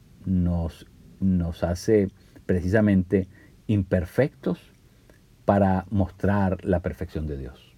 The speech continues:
Ahora, Dios trabaja con estas personas que están, mm, claras, que saben que si algo va a suceder, no va a suceder por causa de ellos,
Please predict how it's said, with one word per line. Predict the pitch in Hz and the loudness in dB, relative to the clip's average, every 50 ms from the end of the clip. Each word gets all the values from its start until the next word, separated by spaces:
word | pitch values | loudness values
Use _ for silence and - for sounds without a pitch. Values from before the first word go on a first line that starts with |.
| _ _ _ - - - - - - - - - _ | _ _ _ -20 -20 -20 -20 -20 -20 -20 -20 -20 _
Ahora, | - 107 120 123 101 82 - - - - - - - - - _ _ - - - | 4 6 6 6 6 2 -4 -10 -20 -20 -20 -20 -20 -20 -20 _ _ -20 -12 -10
Dios | - 110 107 113 101 95 | -6 -2 0 0 0 0
trabaja | - 143 127 120 120 120 151 | 2 2 2 2 2 0 -2
con | - - 110 92 | -2 0 0 0
estas | 85 - - 127 | -2 -2 -6 -4
personas | - 143 113 - - 107 131 139 - | -4 -4 -4 -2 -2 -4 -4 -4 -6
que | - 127 | -10 -8
están, | - - 104 113 135 143 135 - - - - - - - - - _ _ _ | -4 -2 -2 -2 -2 -2 -4 -6 -10 -16 -20 -20 -20 -20 -20 -20 _ _ _
mm, | - - - 92 87 - - - | -6 -4 -4 -4 -4 -8 -4 0
claras, | - 143 156 190 202 156 - - - - - _ - - - 147 139 - | 2 2 4 2 2 0 -2 -6 -14 -20 -20 _ -18 -16 -14 -14 -8 -4
que | - 127 110 | -2 -2 0
saben | - - 127 135 156 180 180 | 0 2 2 4 4 2 0
que | - - - 71 69 - - _ - | 0 0 0 0 0 -4 -8 _ -20
si | - - - 101 | -8 -2 2 4
algo | 120 175 196 190 160 | 4 4 2 2 2
va | 143 135 | 2 2
a | |
suceder, | - - - - 120 110 104 104 98 | 0 0 0 2 4 4 4 4 4
no | 98 98 | 4 2
va | 110 139 | 2 2
a | |
suceder | 131 - 143 123 113 120 123 | 2 2 4 4 4 4 2
por | - 131 113 | 0 -2 0
causa | 107 - 117 120 - 120 104 | 2 2 0 2 2 2 2
de | 95 107 135 | 4 4 4
ellos, | 156 156 131 101 82 80 | 4 2 2 0 -2 -2